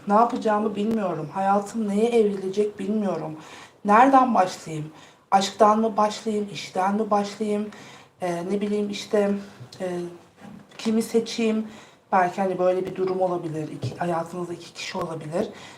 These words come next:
ve bu iki kişiyle alakalı da düşünüyor olabilirsiniz. Ee, böyle düşün-,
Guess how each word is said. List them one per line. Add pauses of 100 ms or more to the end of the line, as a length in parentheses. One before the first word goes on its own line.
(180)
ve
bu
iki
kişiyle
alakalı
da (840)
düşünüyor
olabilirsiniz. (680)
Ee,
böyle
düşün-,